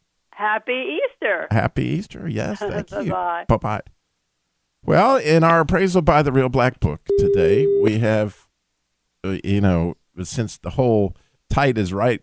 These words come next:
Speaker 2: thing is going on, <laughs> that's our appraisal by the Real Black Book, where we search the Bible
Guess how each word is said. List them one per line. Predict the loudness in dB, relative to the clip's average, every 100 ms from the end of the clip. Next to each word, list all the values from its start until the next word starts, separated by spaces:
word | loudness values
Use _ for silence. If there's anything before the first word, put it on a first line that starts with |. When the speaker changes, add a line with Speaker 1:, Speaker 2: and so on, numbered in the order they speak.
| -2
Speaker 2:
thing | -2
is | -2 -4
going | -2 -2
on, | -4 -6 -8 -12 _ _ _
<laughs> | -20 0 0 2
that's | -2 0 -2
our | -2
appraisal | 0 2 2 2
by | 2
the | 2
Real | 2 2
Black | 2 0
Book, | 0 0
where | 2
we | 2
search | 0 -2 -4
the | -6
Bible | -2 0 2 0